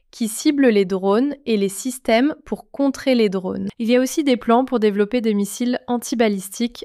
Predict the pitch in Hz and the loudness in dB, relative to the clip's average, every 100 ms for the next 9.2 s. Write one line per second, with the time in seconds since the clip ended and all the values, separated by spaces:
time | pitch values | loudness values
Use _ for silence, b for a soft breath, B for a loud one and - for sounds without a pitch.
0 | - 220 202 214 247 226 214 202 196 190 | -8 -2 0 0 0 2 2 0 -2 -4
1 | - - - _ _ _ _ _ _ _ | -10 -14 -18 _ _ _ _ _ _ _
2 | _ _ - 214 202 196 247 302 - 240 | _ _ -4 0 2 2 2 0 0 0
3 | 226 277 240 233 - 220 - 247 226 - | 2 2 2 0 -2 -4 -4 -4 -4 -4
4 | 214 202 226 285 - 220 220 220 277 269 | -2 0 0 -2 -4 -2 0 0 0 -2
5 | - 302 254 - 220 214 - 254 220 196 | -2 -2 -2 -2 -2 -2 -2 0 0 0
6 | 214 247 254 208 202 202 196 220 269 269 | 0 0 0 0 -2 -2 -2 0 -4 -8
7 | b b b _ 214 196 190 214 - 254 | b b b _ 0 2 2 -2 0 0
8 | 269 - - 262 262 226 214 190 190 190 | 0 -6 -6 0 2 4 2 2 -2 -2
9 | 190 - | -12 -14